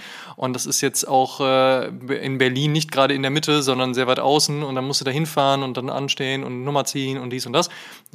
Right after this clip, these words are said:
Das ist dann ja schon mal angenehmer, dass man seine, ich glaube, es waren vierundachtzig Euro und ein paar Cent oder so einfach so online überweisen kann. Toll.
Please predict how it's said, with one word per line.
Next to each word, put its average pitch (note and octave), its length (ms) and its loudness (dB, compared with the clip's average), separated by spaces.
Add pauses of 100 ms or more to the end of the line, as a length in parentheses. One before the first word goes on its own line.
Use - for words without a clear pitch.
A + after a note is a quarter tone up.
Das D3+ 200 -6
ist - 200 -4
dann C3+ 120 2
ja C3+ 120 0
schon C3+ 180 0
mal B2 240 6
angenehmer, D3 540 4
dass C3 160 0
man C3 320 -2
seine, B2+ 540 0
ich - 100 -18
glaube, B2+ 180 -4
es - 100 -4
waren B2+ 160 -6
vierundachtzig - 920 -4
Euro C#3 260 2
und C3 100 -2
ein B2+ 60 -10
paar C3 140 -2
Cent C#3+ 320 0
oder C#3 220 0
so C#3 160 2
einfach B2+ 240 -4
so D3 180 -2
online D3+ 300 0
überweisen D3 400 2
kann. D#3+ 200 0 (440)
Toll. B2+ 400 6